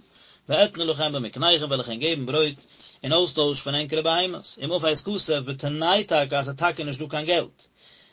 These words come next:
ער וויל זיכער מאכן, אז ער נישט דא מער קיין געלט, פאר ער הייבט און נעמען בהמות, ווייל ער האט געוואלט נעמען אויף פילע שובע כסף, ער האט געוואלט די כסף אליין, ווי דער רחמנא הקדוש ברענגט ארויס, ער האט געוואלט, אז די מצרים זאלן פארערעמט ווערן, און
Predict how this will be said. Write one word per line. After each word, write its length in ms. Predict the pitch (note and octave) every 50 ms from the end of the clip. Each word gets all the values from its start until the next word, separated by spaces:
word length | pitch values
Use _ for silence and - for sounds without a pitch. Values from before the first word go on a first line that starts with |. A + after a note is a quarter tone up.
| _ -
ער 100 | - B2+
וויל 200 | B2+ D#3 E3 D#3
זיכער 320 | C3+ C3+ G3 A3 F#3 G#3 F3+
מאכן, 220 | F3 F3 D3+ E3
אז 140 | D#3+ C#3+ D3+
ער 80 | D3+
נישט 120 | D3 C3 E3
דא 60 | F#3
מער 180 | F#3 E3+ D#3+ D3
קיין 180 | C#3+ C#3 C#3
געלט, 380 | D3+ F3 F3 D#3 D3 C#3+ - _ _ - - - - _
פאר 240 | - D#3 E3 E3 D#3
ער 100 | D3+ C#3
הייבט 220 | D#3 D#3+ D3 -
און 80 | D3+ D3
נעמען 240 | D#3 D#3+ D#3 D3 C#3
בהמות, 380 | C3 C3 C3+ D3 D3 C3 A#2
ווייל 140 | A2 B2 A#2
ער 380 | A#2+ B2 A#2 - - G3+ G#3 G#3
האט 420 | F#3+ - E3 D#3+ F3 G3+ G#3 F3 E3+
געוואלט 260 | F3 E3+ F3+ F3 -
נעמען 240 | E3+ F3+ F3+ F3 E3
אויף 100 | D#3 C#3
פילע 180 | F#3 F3 E3
שובע 280 | - - F#3+ F#3+ F3 E3
כסף, 300 | C#3 D#3+ D#3 D#3 C#3 D#3
ער 60 | D#3
האט 80 | D3+ C#3+
געוואלט 220 | D3+ D#3+ F3+ F3
די 100 | D#3 C#3+
כסף 360 | C#3 - F#3+ F3+ - E3 C#3+ C#3
אליין, 360 | B2+ C3 C#3 D3+ E3+ G#3 B3 - _ _ - - - - _ -
ווי 100 | C3 C3+
דער 120 | C3 C3
רחמנא 240 | C3 C3+ E3+ F3 E3
הקדוש 240 | D3+ D#3+ D#3 C#3+ C3
ברענגט 280 | B2 C#3+ C#3+ C3+ C3+ C3+
ארויס, 220 | D3+ E3+ E3+ C#3+
ער 60 | C#3+
האט 60 | C3
געוואלט, 200 | C3 D3+ E3 D3+
אז 80 | D#3+ C#3
די 60 | C#3
מצרים 400 | B2+ A#2+ A#2 - D#3 E3+ D#3+ D3+
זאלן 140 | C#3 C3+ B2+
פארערעמט 460 | - A2+ A2+ D3+ G3 F#3+ F3 E3 D3
ווערן, 340 | C#3 D3+ C#3+ C#3+ C3 C3 C3 C3 - _ - - - - - - - - -
און 380 | B2+ C3 C3 C3 B2+ B2 B2